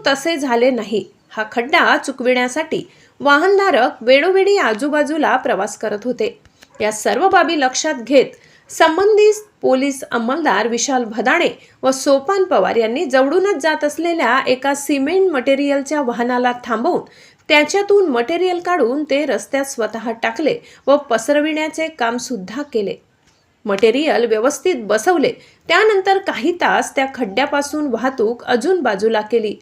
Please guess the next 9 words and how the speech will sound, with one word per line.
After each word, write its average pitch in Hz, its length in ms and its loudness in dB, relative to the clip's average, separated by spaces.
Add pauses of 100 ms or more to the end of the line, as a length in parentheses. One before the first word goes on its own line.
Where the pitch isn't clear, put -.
(360)
रस्ता 233 500 0 (100)
खड्डा 233 360 0
कोरला, 233 480 2 (360)
कोरडा 269 320 8
झाला. 311 320 0 (420)
त्यानंतर 381 540 2
वाहतूक 277 520 -2
सुरळीत 202 480 -4
झाली. 220 260 -4